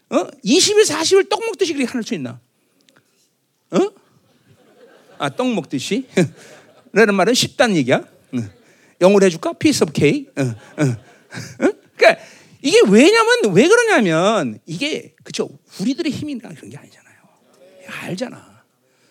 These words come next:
응? 하나님의 임-, 이게 성령님의 사역이거든, 이게 사실은. 왜냐면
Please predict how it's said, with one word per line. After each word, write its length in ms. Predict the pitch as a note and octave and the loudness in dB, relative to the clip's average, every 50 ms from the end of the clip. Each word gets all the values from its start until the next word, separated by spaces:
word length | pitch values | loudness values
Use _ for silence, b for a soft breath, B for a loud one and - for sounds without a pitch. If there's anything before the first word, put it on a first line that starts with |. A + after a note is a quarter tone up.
| _ _ _ _ _ _ - | _ _ _ _ _ _ -12
응? 140 | F3 A#3+ - _ _ _ _ _ _ | -12 -12 -12 _ _ _ _ _ _
하나님의 720 | _ - - C4+ C#4+ D4+ C#4+ B3 A#3 A#3 A3 D#3+ A#2+ A2 _ b b b b b b b b b b _ | _ -14 -10 -8 -6 -4 -4 -2 -2 -2 -2 -4 -6 -10 _ b b b b b b b b b b _
임-, 260 | - C#3+ D#3+ G3 G#3 - | -6 -4 -2 -2 -4 -4
이게 240 | - F3 E3 E3+ D3+ | -6 -6 -4 -4 -4
성령님의 680 | A2 - A#2 C3+ D#3 F3+ G3 G3 G3+ F#3 D3 A2+ G2 - | -4 -4 -6 -4 -2 -2 -2 -2 -2 -4 -4 -6 -6 -8
사역이거든, 500 | - - - - G3+ F#3 F#3 F3 D#3 - - _ _ | -12 -12 -10 -10 -10 -10 -10 -12 -14 -14 -20 _ _
이게 100 | - - | -20 -20
사실은. 460 | - - - - - - G2+ F#2 - - - - - - - b b b b b b b b b | -20 -20 -20 -20 -20 -20 -20 -20 -20 -20 -20 -20 -20 -20 -20 b b b b b b b b b
왜냐면 400 | - E3 G3+ G#3 A3 G#3+ D#3+ B2+ | 2 2 2 2 0 -4 -6 -8